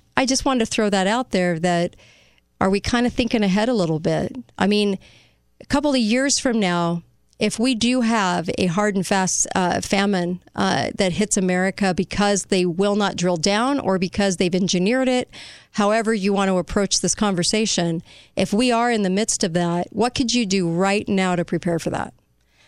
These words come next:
And I hate to be that gloom and doom show on a Monday, <laughs> but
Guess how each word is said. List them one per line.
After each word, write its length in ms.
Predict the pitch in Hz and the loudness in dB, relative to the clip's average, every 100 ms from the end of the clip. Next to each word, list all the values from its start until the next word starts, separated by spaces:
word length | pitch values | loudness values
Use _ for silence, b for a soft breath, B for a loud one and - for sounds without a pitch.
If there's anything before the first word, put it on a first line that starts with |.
| b | b
And 100 | 214 | 2
I 80 | 220 | 2
hate 240 | 208 320 | 2 0
to 80 | 339 | 0
be 140 | 277 | 0
that 200 | 226 190 | 0 -2
gloom 300 | - 196 214 | 0 0 2
and 140 | 208 190 | 0 0
doom 280 | 185 190 196 | 0 0 0
show 280 | - 208 | 0 0
on 120 | 208 196 | 2 0
a 60 | |
Monday, 540 | 175 180 214 220 - - | 0 0 0 0 -4 -10
<laughs> 100 | - | -2
but 260 | 214 208 | 0 0